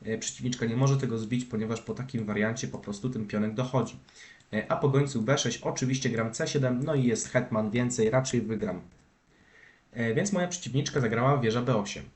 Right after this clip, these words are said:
Ja myślałem, że ona zagra wieża E osiem. I tu jeszcze coś, jeszcze coś ma, bo ja muszę grać F cztery.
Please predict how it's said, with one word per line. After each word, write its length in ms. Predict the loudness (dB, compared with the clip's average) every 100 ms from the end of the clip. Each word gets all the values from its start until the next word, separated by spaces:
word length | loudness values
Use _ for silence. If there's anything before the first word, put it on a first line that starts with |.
| _ _ -10
Ja 80 | -2
myślałem, 540 | 0 0 -2 -2 -4 -6
że 100 | -2
ona 120 | -2 0
zagra 220 | -2 -2
wieża 380 | 0 -2 -4 -6 _ _ 0
E 100 | 2
osiem. 320 | 2 -2 -6 -10 _ -18
I 80 | -10
tu 200 | -2 0
jeszcze 460 | 2 0 0 0
coś, 300 | -2 -2 -2
jeszcze 540 | -4 0 2 2 2 2
coś 240 | 2 2
ma, 180 | 2 0
bo 180 | -2 -4
ja 100 | -2
muszę 180 | -2 -2
grać 200 | -4 -4
F 180 | -6 -6
cztery. 400 | -6 -4 -2